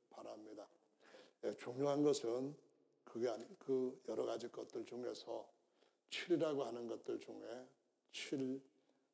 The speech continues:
창조에 관한 것뿐만 아니라 하나님의 새 창조에서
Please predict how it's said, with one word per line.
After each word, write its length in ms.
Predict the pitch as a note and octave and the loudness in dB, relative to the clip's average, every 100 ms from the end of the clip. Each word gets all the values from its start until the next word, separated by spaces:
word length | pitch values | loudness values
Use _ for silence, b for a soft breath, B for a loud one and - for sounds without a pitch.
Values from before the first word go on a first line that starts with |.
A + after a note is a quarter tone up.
| _ | _
창조에 640 | - C#3 C#3 C3+ C3+ C3 | -8 -2 0 4 4 4
관한 420 | B2 A2 G#2 A2 A2+ | 0 -6 -12 -10 -8
것뿐만 560 | A2+ - A#2+ A2+ A2 | -8 -8 -8 -8 -10
아니라 520 | G2+ G2 G#2 A2 G#2 - _ _ _ _ _ _ _ - | -12 -14 -8 -8 -8 -12 _ _ _ _ _ _ _ -8
하나님의 380 | C3+ C3 C3 | -2 0 -2
새 220 | A#2 - D3 | -2 -4 -4
창조에서 1040 | - D3 D3+ C#3 B2+ A#2 - B2 C#3+ C#3+ | -4 -2 2 2 0 -4 -4 -4 -4 -6